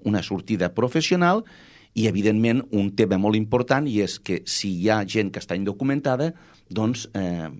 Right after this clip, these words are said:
mirar de regularitzar la seva situació. Al final, el que intentem des del, des dels serveis socials, però des del Departament de Drets Socials,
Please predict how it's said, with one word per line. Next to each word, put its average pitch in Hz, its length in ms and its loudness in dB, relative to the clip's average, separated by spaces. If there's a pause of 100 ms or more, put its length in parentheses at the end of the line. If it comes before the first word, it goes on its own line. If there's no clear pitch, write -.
(180)
mirar 92 340 -4
de 107 100 -4
regularitzar 87 680 -4
la 92 80 -8
seva 92 260 -6
situació. 80 560 -10 (880)
Al 139 100 -6
final, 120 500 -2
el 117 140 2
que 110 160 2
intentem 104 720 0
des 104 180 0
del, 90 560 -2
des 92 220 -6
dels 87 180 -4
serveis 107 280 -2
socials, 120 360 -2
però 87 160 -4
des 82 160 -6
del 82 100 -8
Departament 87 520 -6
de 104 80 -2
Drets 107 260 -4
Socials, 139 400 -2